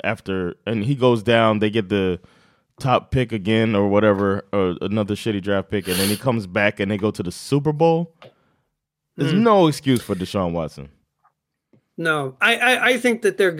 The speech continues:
Speaker 2: I mean, obviously, if they're going to get him, they're gonna build around him. Um, but that's a good point that you bring up, though, 'cause that was kind of,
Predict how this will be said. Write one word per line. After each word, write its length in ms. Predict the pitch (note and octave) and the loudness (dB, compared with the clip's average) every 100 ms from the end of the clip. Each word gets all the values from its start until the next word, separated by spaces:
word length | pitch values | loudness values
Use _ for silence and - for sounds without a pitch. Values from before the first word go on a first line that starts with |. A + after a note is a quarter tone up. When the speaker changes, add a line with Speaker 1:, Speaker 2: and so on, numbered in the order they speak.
| E3+ | -4
Speaker 2:
I 60 | E3 | -2
mean, 160 | E3+ D#3+ | 0 0
obviously, 380 | D3+ C#3+ D#3 | -2 -2 -4
if 80 | B2+ | -4
they're 100 | C#3 | -4
going 240 | C#3 D3+ C#3 | -2 -2 -2
to 60 | |
get 180 | C3+ D3 | -2 0
him, 140 | C#3 B2+ | -2 -2
they're 100 | B2 | -4
gonna 200 | C#3 B2+ | -4 -2
build 260 | C#3 C3+ | -2 -2
around 380 | A#2+ B2+ C3 B2+ | -2 0 0 0
him. 120 | A#2+ A#2 - _ _ _ _ _ _ - | -2 -4 -12 _ _ _ _ _ _ -6
Um, 640 | D3 C3 C3 B2+ B2+ B2+ - _ _ _ _ _ _ _ _ - - | 0 2 2 0 -2 -6 -10 _ _ _ _ _ _ _ _ -18 -8
but 160 | D#3+ F3+ | -2 0
that's 220 | A#3 A#3+ | 0 0
a 40 | |
good 180 | A3 A3+ | -2 0
point 280 | A#3+ A#3 F#3+ | 2 2 2
that 80 | F#3+ | 0
you 120 | F#3 | 0
bring 220 | F3 F#3 | 0 0
up, 160 | G3+ - - | 0 -2 -4
though, 220 | D#3 D3+ | -2 -2
'cause 180 | C3+ F3 | -2 0
that 140 | A3+ C4+ | 0 0
was 120 | A#3 | 0
kind 240 | A#3 G#3 | 0 0
of, 160 | F#3+ | 0